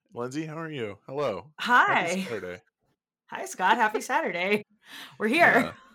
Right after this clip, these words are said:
Speaker 1: I know, we are here. It's actually pretty exhilarating. Um, and hi to you guys. Hi, listeners, and everyone else out there.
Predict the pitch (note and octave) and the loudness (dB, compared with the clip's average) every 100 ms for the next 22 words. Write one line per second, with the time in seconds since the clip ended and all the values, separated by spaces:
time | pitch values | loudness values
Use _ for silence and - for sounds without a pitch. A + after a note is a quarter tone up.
0 | - _ _ - G#2 B2 G#2 G2 A2+ A2+ | -20 _ _ -8 -4 -2 -4 -4 -6 -6
1 | G2+ E2+ F2 - G2 - G#2+ G#2+ G#2+ G#2+ | -10 -14 -14 -10 -10 -10 -12 -10 -10 -10
2 | G#2 G2+ G2+ G2+ E2+ D#2+ D#2 F2+ _ _ | -10 -10 -10 -8 -8 -10 -14 -20 _ _
3 | _ _ _ - G2+ G2+ F#2 F#2 - C3+ | _ _ _ -6 -2 0 0 -2 -6 -4
4 | C#3+ E3 D#3+ D#3+ E3 D#3 C3 - A2+ G2 | -2 -2 -2 -2 -2 -4 -8 -6 -2 -2
5 | F#2+ - - C3 A#2 G#2 G#2+ A#2 A#2 - | -4 -6 -8 -6 -4 -6 -8 -12 -12 -16
6 | - _ A2 G#2 F#2+ G2 G#2 G#2 G#2 F#2+ | -20 _ -12 -8 -8 -6 -8 -8 -10 -8
7 | G#2+ - G2+ G#2 A#2 A#2+ | -10 -8 -8 -8 -10 -10